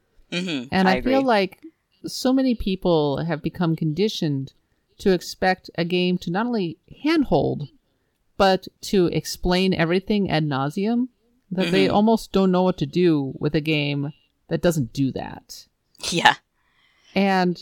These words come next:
Speaker 2: like, I think a great example is just the opening sequence where you come out of the Resurrection Temple and immediately you're off and you can do, like,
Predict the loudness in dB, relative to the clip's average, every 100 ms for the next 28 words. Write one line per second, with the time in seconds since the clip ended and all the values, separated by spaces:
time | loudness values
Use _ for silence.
0 | -2 0 2 0 2 2 2 2 2 2
1 | 0 0 0 2 2 2 0 0 -2 -2
2 | 0 0 0 -4 0 2 0 2 2 4
3 | 4 2 2 0 -2 -4 -2 -4 -4 -6
4 | -10 -20 _ -20 _ _ -2 2 4 4
5 | 2 0 0 4 6 4 2 0 2 2
6 | 2 0 0 -2 -2 -2 -2 -4 -2 -2
7 | 0 0 0 0 0 0 0 -2 -4 -6
8 | -8 -6 -6 -4 -2 -2 -2 -4